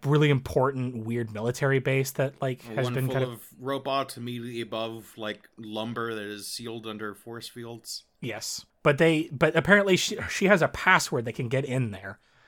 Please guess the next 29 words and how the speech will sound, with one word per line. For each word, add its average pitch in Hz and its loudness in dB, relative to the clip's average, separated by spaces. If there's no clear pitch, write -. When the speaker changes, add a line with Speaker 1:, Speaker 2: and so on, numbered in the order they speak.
Speaker 1:
And 127 0
so 117 2
they 131 2
want 131 4
that. 113 -2
And 113 -4
the 139 2
argument's 135 6
like, 123 2
well, 131 2
like, 143 2
ap-, 135 -2
apparently 151 4
a 131 4
lot 127 6
of 123 0
people 135 -2
just 123 -2
said, 123 0
like, 104 -6
"Okay, 135 2
we'll, 117 2
we 139 -2
could 135 -2
just 135 -2
saw 123 2
her 117 -2
leg 113 -4
off, 98 -8